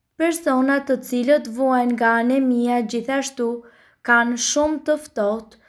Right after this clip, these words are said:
sidomos duar dhe këmbët i kanë shpesh shumë të ftohta. Një test i thjeshtë të gjaku mundet të zbulojë nëse ju vuani nga anemia.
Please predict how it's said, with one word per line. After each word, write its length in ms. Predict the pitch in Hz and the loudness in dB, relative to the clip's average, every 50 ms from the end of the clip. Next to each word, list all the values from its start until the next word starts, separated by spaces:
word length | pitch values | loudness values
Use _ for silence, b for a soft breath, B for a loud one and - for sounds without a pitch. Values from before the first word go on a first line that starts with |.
| b b b b b | b b b b b
sidomos 760 | - - 254 247 208 247 233 233 240 269 294 302 302 269 233 | -6 -2 -2 0 2 2 2 2 2 2 2 2 0 -2 -4
duar 400 | 214 233 233 240 240 240 247 226 | -4 -2 2 2 4 4 2 2
dhe 160 | 214 269 285 | 2 2 0
këmbët 560 | 226 - 233 220 220 226 220 254 247 247 - | 0 -2 -2 -2 -2 -2 -2 -2 -2 -2 -4
i 80 | 226 214 | -6 -6
kanë 420 | - 254 254 254 247 254 254 - - | -4 -4 -2 -2 -2 -4 -6 -10 -14
shpesh 560 | - - - - - 247 233 240 254 254 - - B B B B B | -14 -12 -12 -8 -4 -4 -2 -2 -2 -4 -6 -10 B B B B B
shumë 380 | B - - - 311 320 320 311 | B -4 -2 0 2 2 0 0
të 120 | 302 285 | -2 -4
ftohta. 560 | 285 - - 214 190 185 190 185 190 208 196 202 202 202 b b b b b b b b b b b - | -4 -4 -4 -4 -2 -2 -2 -2 -2 -2 -2 -2 -4 -8 b b b b b b b b b b b -2
Një 180 | 247 269 277 269 | 0 2 2 0
test 340 | 269 - 359 349 349 349 - | 0 -2 -2 -2 -2 -4 -2
i 80 | 302 277 | -2 -2
thjeshtë 440 | 285 - 285 277 285 269 277 285 254 | 0 0 2 2 2 0 0 -2 -4
të 80 | 208 | -2
gjaku 460 | 185 226 214 208 214 214 214 - 269 | 0 0 0 0 0 -2 -2 0 0
mundet 460 | 262 247 247 254 262 269 277 294 277 - | 2 2 2 2 2 0 0 -2 -2 -2
të 120 | 277 254 | -2 -2
zbulojë 640 | 214 214 214 233 277 277 254 240 220 226 226 233 226 | -2 -2 -2 0 0 2 2 2 2 2 2 0 0
nëse 320 | 226 220 220 220 - 233 233 | -2 -4 -4 -4 -4 -4 -2
ju 200 | 240 254 285 294 240 | 0 0 -2 -2 -4
vuani 580 | 220 233 247 240 233 233 233 240 240 247 247 262 | -4 -4 -4 -2 -2 0 0 0 0 0 -2 -2
nga 300 | 269 226 214 214 214 214 | -4 -2 0 2 2 2
anemia. 640 | 214 220 233 247 254 254 277 285 262 233 220 220 220 | 2 0 0 0 0 0 0 0 0 0 0 -2 -2